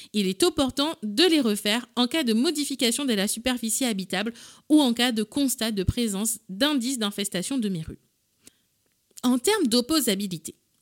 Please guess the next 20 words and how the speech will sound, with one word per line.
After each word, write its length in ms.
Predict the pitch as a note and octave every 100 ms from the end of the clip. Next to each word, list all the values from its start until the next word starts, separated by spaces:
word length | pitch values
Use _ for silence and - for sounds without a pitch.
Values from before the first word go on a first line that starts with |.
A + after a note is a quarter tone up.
| -
veuillez 280 | A3 C4+ F4 A4+
noter 240 | C4+ F4+
qu'en 140 | F4 A3+
cas 160 | D#4
d'erreur 380 | A#3 A#3+ A3 C4+
sur 200 | - G3 -
un 140 | C#4+
des 140 | C4 G#3
diagnostics, 640 | G#3+ A3+ G3 - G3 - _ _ _ -
le 240 | A3 D4
diagnostiqueur 800 | F#4 D4+ B3+ D4 - A#3+ A#3 A#3 -
est 80 | G#3
responsable 580 | G#3+ A#3 A3+ G#3+ -
pour 140 | B3 G3+
les 100 | F#3
parties 340 | G3 F#3+ C#4
qu'il 180 | - F#3+
a 60 | D#3+
pu 280 | - B3 - _ _ -
examiner. 680 | G#3 F#3 G#3+ G#3 F3+ D3